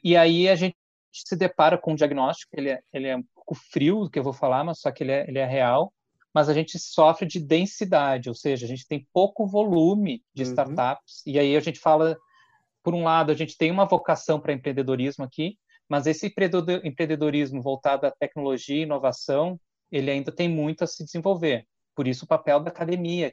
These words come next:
Speaker 1: que é, é, é muita academia envolvido, né? Então, a gente precisa, e, e por isso que a gente se posiciona também como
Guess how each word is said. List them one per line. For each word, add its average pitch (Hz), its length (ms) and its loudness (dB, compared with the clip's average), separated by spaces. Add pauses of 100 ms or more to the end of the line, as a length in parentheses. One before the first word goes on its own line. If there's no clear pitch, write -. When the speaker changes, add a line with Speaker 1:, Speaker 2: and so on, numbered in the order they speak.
(140)
Speaker 1:
que 143 80 -4
é, 165 340 -4
é, 143 300 -6
é 135 100 -12
muita 165 360 -4
academia 131 420 -4
envolvido, 131 560 -6
né? 117 140 -10 (880)
Então, 151 440 4
a 185 60 4
gente 170 240 -2
precisa, 196 800 2 (300)
e, 147 240 0
e 135 60 -2
por 131 160 0
isso 156 80 0
que 196 80 0
a - 20 2
gente 175 80 -6
se - 100 -18
posiciona 160 360 0
também 151 180 -2
como 147 220 -4